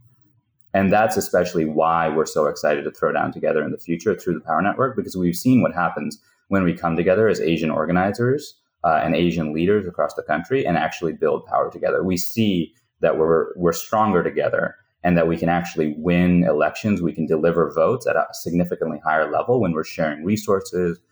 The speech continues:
when we're sharing, uh, data, when we're sharing even things as, as simple as persuasion scripts or translations and translated materials.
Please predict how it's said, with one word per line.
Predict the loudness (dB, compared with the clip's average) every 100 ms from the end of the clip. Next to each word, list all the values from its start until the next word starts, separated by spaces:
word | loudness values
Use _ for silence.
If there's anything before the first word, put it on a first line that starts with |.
| _ _ -2
when | 2 2
we're | 2
sharing, | 0 0 0 0 -4 -2
uh, | 0 0 0 0
data, | 2 4 4 4 2
when | 2
we're | 0
sharing | 0 0 0 0
even | 0 0
things | 0 0 0
as, | -2 -6 -2
as | 0
simple | 0 0 0
as | -2
persuasion | -6 -8 -2 -2 0 -2
scripts | -2 0 0 -2
or | -8 -4
translations | -6 -2 -2 -2 -4 -6 -6 -8
and | -10
translated | -2 -2 -2 -6 -6
materials. | -6 -2 0 0 -4 -12